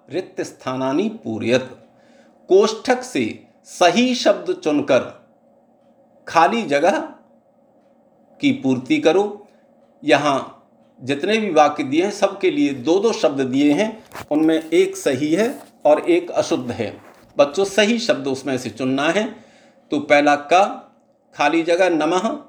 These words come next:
और कोष्ठक में हरिम हरये, ये दो शब्द दिए हैं, तो यहाँ सही शब्द आएगा हरये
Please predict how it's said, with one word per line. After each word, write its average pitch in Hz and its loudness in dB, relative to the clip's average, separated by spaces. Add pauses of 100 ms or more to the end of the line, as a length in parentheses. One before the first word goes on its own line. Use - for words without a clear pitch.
(340)
और 151 2
कोष्ठक 220 -2
में 180 0
हरिम 196 0 (220)
हरये, 131 0 (380)
ये 151 0
दो 196 0
शब्द 160 -2
दिए 147 2
हैं, 247 -4 (240)
तो 151 -2
यहाँ 151 0
सही 214 -2
शब्द 143 -2
आएगा 143 0 (220)
हरये 147 0